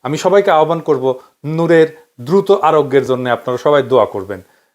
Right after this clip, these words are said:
আহ, যেন বেচারার কোনো ধরনের সমস্যা না হয়।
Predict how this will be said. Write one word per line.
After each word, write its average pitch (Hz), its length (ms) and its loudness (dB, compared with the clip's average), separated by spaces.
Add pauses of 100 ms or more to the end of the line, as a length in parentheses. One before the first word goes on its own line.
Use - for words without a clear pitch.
(180)
আহ, 113 200 -4
যেন 123 260 -2
বেচারার 123 440 0
কোনো 127 240 -6
ধরনের 117 340 -2 (360)
সমস্যা 135 420 -4
না 98 100 -10
হয়। - 200 -20